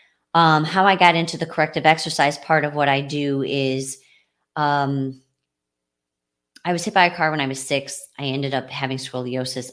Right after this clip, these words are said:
undiagnosed, delivered two children that way. And then one day while I was doing a very heavy Romanian deadlift, I rotated my S I joint, uh, via my psoas. Ended up in a chiropractic office, saw that as an engineer.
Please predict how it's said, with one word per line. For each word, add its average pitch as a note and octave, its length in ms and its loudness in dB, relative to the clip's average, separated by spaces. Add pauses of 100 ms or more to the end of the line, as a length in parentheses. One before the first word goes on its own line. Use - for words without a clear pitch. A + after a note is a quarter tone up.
undiagnosed, B2+ 880 -6
delivered B2+ 340 -8
two - 140 -12
children C3 380 -6
that A#2 160 -6
way. B2+ 360 -4
And B2 220 -8
then B2+ 400 -2 (540)
one F3 200 4
day D#3 220 6
while D3 240 4
I C#3 160 4
was C3+ 300 -2
doing C3+ 280 -2
a B2+ 60 -4
very C3 240 -2
heavy C3 540 -2
Romanian B2+ 500 -4
deadlift, C3+ 540 -2 (440)
I C3 200 0
rotated C3 500 -2
my A#2+ 160 -4
S B2 200 -6
I C3 160 -2
joint, A#2+ 520 -8 (100)
uh, B2 220 -8
via A#2+ 180 -6
my A2+ 140 -6
psoas. A2 520 -4 (1160)
Ended D#3+ 220 0
up C#3+ 100 2
in C3 100 0
a B2+ 40 -4
chiropractic D#3+ 540 2
office, D#3+ 500 2
saw D3+ 340 4
that D3 260 2
as C#3+ 160 -2
an C#3 100 -2
engineer. E3+ 680 0